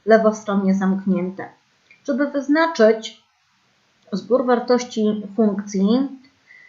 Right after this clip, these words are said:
zwłaszcza jeżeli mamy podany rysunek tak jak tutaj, to tylko wystarczy ten zbiór wartości funkcji odczytać z rysunku. Tylko tutaj musimy pamiętać o tym, czym jest zbiór wartości funkcji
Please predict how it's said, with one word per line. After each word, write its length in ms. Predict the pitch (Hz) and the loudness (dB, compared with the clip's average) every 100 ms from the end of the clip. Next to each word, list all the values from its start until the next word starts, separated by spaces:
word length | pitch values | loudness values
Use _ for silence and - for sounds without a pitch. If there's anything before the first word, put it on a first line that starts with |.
| _ _ _ _ _ _ _ _ - | _ _ _ _ _ _ _ _ -8
zwłaszcza 500 | 196 220 285 - 254 | 0 4 4 4 6
jeżeli 380 | 220 220 220 233 | 6 6 2 2
mamy 380 | 233 220 208 208 | 4 4 4 0
podany 360 | 233 226 220 | 2 4 4
rysunek 460 | 208 214 240 220 196 | 4 2 0 -2 -2
tak 180 | 202 - | -6 -6
jak 200 | 196 - | -8 -10
tutaj, 500 | 175 - 202 269 311 - _ | -16 -4 0 0 0 -10 _
to 80 | 294 | -8
tylko 360 | 330 339 311 | -6 0 0
wystarczy 540 | 226 226 - 285 - 254 | 0 -4 -4 -4 -2 -2
ten 180 | 240 208 | 0 0
zbiór 300 | 220 254 233 | 0 -2 2
wartości 640 | 220 214 226 - 202 196 | 0 2 -2 -2 -6 -2
funkcji 640 | 240 247 - - 208 208 202 - _ _ _ | 0 0 -2 0 0 0 -6 -12 _ _ _
odczytać 600 | 240 233 - - 226 190 | -2 -2 -4 2 2 2
z 40 | 214 | 2
rysunku. 580 | 208 - 208 185 - - _ | 2 2 0 -2 -6 -20 _
Tylko 240 | - - 254 | -14 -6 -4
tutaj 280 | 320 359 330 | -2 0 0
musimy 340 | 320 320 302 | -2 -2 -4
pamiętać 640 | 285 254 262 269 262 247 | 0 0 0 2 2 0
o 160 | - 214 | 0 0
tym, 380 | 196 233 285 285 | 2 2 4 0
czym 280 | - 302 277 | -2 2 4
jest 200 | 254 - | 2 0
zbiór 320 | 202 233 220 | 0 2 4
wartości 560 | 220 196 208 202 - | 4 2 -2 -6 -12
funkcji 520 | - 196 190 196 - | -10 -2 -2 -4 -4